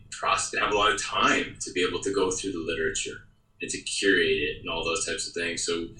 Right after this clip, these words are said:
we try to make it as user-friendly as possible. Like, here's four videos, five, maybe five videos up there now.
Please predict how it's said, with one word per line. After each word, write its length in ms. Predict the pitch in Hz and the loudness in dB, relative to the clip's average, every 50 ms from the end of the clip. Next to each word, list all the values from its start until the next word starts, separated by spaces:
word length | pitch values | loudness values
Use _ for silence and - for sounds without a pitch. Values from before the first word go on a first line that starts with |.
| - - - - - - - - - - | -18 -20 -20 -20 -20 -20 -20 -16 -8 -2
we 80 | - | 2
try 180 | - 240 - - | 6 8 8 10
to 60 | 240 | 10
make 180 | - 117 226 - | 8 8 8 6
it 80 | - | 4
as 240 | 107 101 98 - - 98 | 4 2 2 0 0 2
user-friendly 680 | 110 113 113 127 131 127 - 113 110 113 113 113 113 | 2 2 6 6 6 6 6 6 6 6 6 6 6
as 120 | 110 107 - | 6 4 4
possible. 480 | - 110 110 110 107 - 104 101 - - - | 2 2 2 2 2 0 0 -2 -2 -2 -2
Like, 120 | - - - | -4 -6 -2
here's 320 | - 92 98 101 - - | 0 2 2 4 2 2
four 220 | - 113 117 117 | 2 4 4 6
videos, 680 | 113 117 117 123 131 135 143 151 165 160 - - - - | 6 6 8 10 10 10 10 8 6 4 2 -2 -4 -2
five, 240 | - - - - - - | 0 2 2 2 2 0
maybe 180 | 90 87 85 - | -2 -2 -2 -2
five 220 | - - - - | -2 -2 -2 -2
videos 280 | - - 98 95 - - | 0 0 0 0 0 0
up 60 | - - | -2 -2
there 140 | - - 87 | -2 -2 0
now. 220 | 87 - - - | 0 0 0 -2